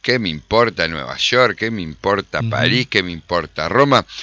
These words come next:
Speaker 1: El otro día leí una nota extensa de la problemática de los residuos.
Speaker 2: Claro.
Speaker 1: Había sido que es global, eh, que
Speaker 2: Obvio,
Speaker 1: nos
Speaker 2: claro
Speaker 1: zafa.
Speaker 2: que sí. Mira, yo te
Speaker 1: Imagínate
Speaker 2: cuento
Speaker 1: la
Speaker 2: algo.
Speaker 1: cantidad de gente que hay.
Speaker 2: Eh, en, em, Griselda Lecchini, que
Speaker 1: ¿Te
Speaker 2: es
Speaker 1: acordás
Speaker 2: una
Speaker 1: la famosa,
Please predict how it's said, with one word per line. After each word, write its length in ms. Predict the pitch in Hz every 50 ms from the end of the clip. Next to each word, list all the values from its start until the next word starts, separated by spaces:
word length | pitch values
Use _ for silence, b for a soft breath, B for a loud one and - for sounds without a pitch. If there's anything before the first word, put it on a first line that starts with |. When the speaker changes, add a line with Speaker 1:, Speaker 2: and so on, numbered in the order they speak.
| B B B -
Speaker 1:
El 120 | 104 110
otro 200 | 113 95 - 131
día 140 | 151 165 156
leí 180 | 135 127 131 139
una 220 | 135 127 110 101
nota 300 | 107 117 127 117 - 104
extensa 500 | 90 78 - - 110 117 123 117 - 110
de 100 | 98 92
la 100 | 82 78
problemática 800 | - - 82 78 76 73 76 80 92 107 98 - 82 69 - 57
de 60 | 57
los 160 | 58 57 55 55
residuos. 460 | 57 - - - - - - - -
Speaker 2:
Claro. 300 | - 104 101 95 87 76
Speaker 1:
Había 160 | 87 107 117
sido 240 | 107 120 127 120 101
que 100 | - 104
es 60 | 98 90
global, 480 | 76 65 62 67 87 113 117 101 80
eh, 140 | 71 73 76
que 60 | 113
Speaker 2:
Obvio, 120 | 135 165 202 196
Speaker 1:
nos 80 | 131 -
Speaker 2:
claro 180 | 113 113 175 190 113
Speaker 1:
zafa. 140 | 107 90 -
Speaker 2:
que 100 | 104 -
sí. 40 | B B B B B B -
Mira, 120 | 131 143 160
yo 40 | 202
te 40 | 156
Speaker 1:
Imagínate 360 | 123 120 113 120 127 139 139
Speaker 2:
cuento 100 | 147 147
Speaker 1:
la 80 | 139 -
Speaker 2:
algo. 140 | - 127 123 135 110
Speaker 1:
cantidad 180 | 113 120 123
de 80 | 123 113
gente 340 | - 120 117 110 101 104 87
que 80 | 95 95
hay. 100 | 98 95 82 78 71 65 76
Speaker 2:
Eh, 400 | 156 160 156 151 147 143 131 - _
en, 280 | - 143 143 143 123 - -
em, 600 | 135 131 131 127 123 120 117 113 110 107 107 104
Griselda 500 | - - 123 123 123 - - 170 170 165
Lecchini, 400 | 147 139 113 - 165 175 175 151
que 100 | - 135 131
Speaker 1:
¿Te 60 | 104
Speaker 2:
es 40 | -
Speaker 1:
acordás 220 | 135 151 180 208
Speaker 2:
una 120 | 202 170 139 131
Speaker 1:
la 60 | 107
famosa, 640 | 80 104 101 107 123 139 127 131 131 110 95 90